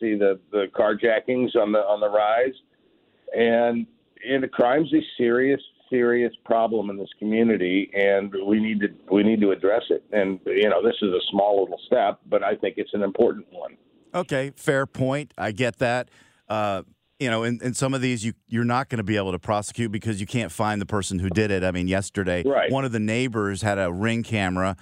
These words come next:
Speaker 2: Uh, this happened not outside my house. I was visiting friends in another neighborhood, but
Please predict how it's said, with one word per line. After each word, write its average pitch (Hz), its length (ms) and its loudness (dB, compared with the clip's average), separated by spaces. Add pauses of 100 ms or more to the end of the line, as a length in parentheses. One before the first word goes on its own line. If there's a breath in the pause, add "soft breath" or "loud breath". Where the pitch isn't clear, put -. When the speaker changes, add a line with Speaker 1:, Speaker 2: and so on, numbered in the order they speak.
(380 soft breath)
Speaker 2:
Uh, 98 160 0
this 151 200 -4
happened 139 440 0
not 120 180 0
outside 104 360 -2
my 87 100 -2
house. 98 320 -2
I - 20 -2
was 82 160 -4
visiting 80 380 -4
friends 92 480 -2 (520 soft breath)
in 107 120 0
another 127 340 0
neighborhood, 90 580 -4
but 107 280 -6